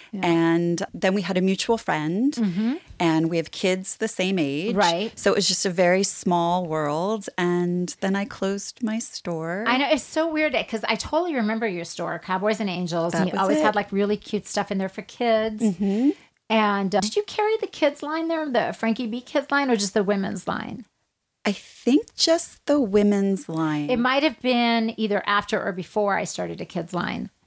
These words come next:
Speaker 1: 'cause I did do, for a short time there, I did do a kids line as well. But I totally remember you, and I remember your store.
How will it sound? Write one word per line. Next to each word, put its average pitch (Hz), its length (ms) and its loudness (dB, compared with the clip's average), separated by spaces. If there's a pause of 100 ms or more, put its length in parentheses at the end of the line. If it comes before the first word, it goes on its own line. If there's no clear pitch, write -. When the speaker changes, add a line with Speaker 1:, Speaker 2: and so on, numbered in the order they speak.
(240)
Speaker 1:
'cause 190 160 0
I 214 80 6
did 190 220 0
do, 180 400 2
for 208 100 -12
a 208 60 -10
short 196 260 -8
time 180 180 -2
there, 180 140 -6
I 180 60 -2
did 175 200 -4
do 175 140 0
a 175 60 -2
kids 175 280 -2
line 175 220 -2
as 165 160 -4
well. 180 400 -4 (500)
But 220 120 4
I 214 60 4
totally 285 580 2
remember 196 340 2
you, 175 160 2
and 175 100 0
I 170 60 0
remember 190 340 0
your 180 160 -2
store. - 580 -2